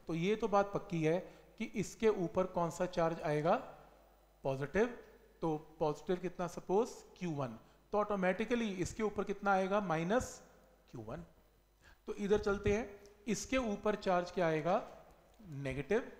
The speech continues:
तो इसके ऊपर क्या आएगा, Positive, ठीक। ऐसे ही होगा? नहीं,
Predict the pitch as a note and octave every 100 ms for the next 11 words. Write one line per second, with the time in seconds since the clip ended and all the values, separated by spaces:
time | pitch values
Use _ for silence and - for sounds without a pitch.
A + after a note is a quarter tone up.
0 | - - - - - - A3+ F#3+ F#3 F#3
1 | F#3+ F3+ E3+ E3+ F#3+ C#4 - - - -
2 | - _ _ - B2 B2 D#3 - - -
3 | - - - _ _ _ _ - - E3+
4 | F#3+ C#3+ E3+ F3+ F#3+ - - - _ _
5 | - B2